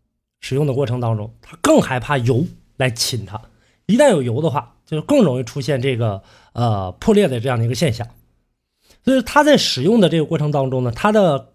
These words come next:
抗耐寒和这个，呃，抗高温的范-，范围应该在零下一百度，甚至能达到零上三百度都没有问题。但是你别拿油碰它，一碰它就完。所以说这个也是一种密封胶条。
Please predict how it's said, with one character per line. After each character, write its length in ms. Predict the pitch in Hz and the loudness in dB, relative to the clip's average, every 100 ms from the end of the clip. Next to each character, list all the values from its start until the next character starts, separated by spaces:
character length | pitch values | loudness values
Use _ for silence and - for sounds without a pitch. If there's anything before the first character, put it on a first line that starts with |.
| _ | _
抗 320 | - - 233 214 | -4 0 2 2
耐 200 | 254 147 | 2 2
寒 220 | 123 160 | 0 -2
和 200 | 165 170 | -2 0
这 200 | 190 143 | 0 0
个， 340 | 131 120 110 - _ _ _ | -2 -2 -4 -8 _ _ _
呃， 180 | 127 123 | -4 -4
抗 180 | 117 220 | 0 2
高 160 | 254 | 4
温 200 | 269 277 | 4 4
的 240 | 240 - _ _ _ _ _ _ | 2 -2 _ _ _ _ _ _
范-， 240 | 254 233 | 0 0
范 320 | 160 - 285 151 | 2 4 4 4
围 180 | 120 120 | -2 -2
应 100 | 226 | 0
该 140 | 233 | 2
在 120 | 220 | 2
零 220 | 185 165 254 | 2 2 0
下 180 | - | 0
一 120 | 294 247 | 0 0
百 320 | - - 131 | -2 -4 0
度， 180 | 208 - | 0 0
甚 160 | - | -2
至 60 | 247 | 0
能 100 | 240 | 0
达 100 | 226 | 2
到 60 | 220 | 2
零 120 | 208 | 4
上 100 | 233 | 2
三 180 | 240 294 | 4 4
百 120 | 160 | 4
度 120 | 120 - _ | 0 -10 _
都 80 | 170 | 0
没 80 | 156 | 0
有 80 | |
问 100 | 131 120 | -2 -4
题。 140 | 117 - | -8 -2
但 140 | 151 | 0
是 100 | 208 | 2
你 100 | 185 | 0
别 120 | 180 | 0
拿 140 | 202 202 | 0 0
油 160 | 127 | -2
碰 200 | 151 190 | -4 -4
它， 100 | 107 - | -6 -4
一 160 | 180 233 | -2 2
碰 160 | 277 | 2
它 80 | 208 | 2
就 120 | 143 | 2
完。 200 | 117 95 _ _ _ _ _ _ _ _ | -2 -6 _ _ _ _ _ _ _ _
所 160 | - 277 | 2 4
以 40 | |
说 120 | 202 | 2
这 240 | 220 311 233 | 4 2 2
个 160 | 120 - _ - | -2 -8 _ -2
也 220 | 143 131 | 0 0
是 180 | - 269 | 0 0
一 80 | |
种 100 | 160 | 0
密 100 | 131 | -2
封 120 | 123 123 | -6 -4
胶 140 | 117 | -4
条。 200 | 117 | -6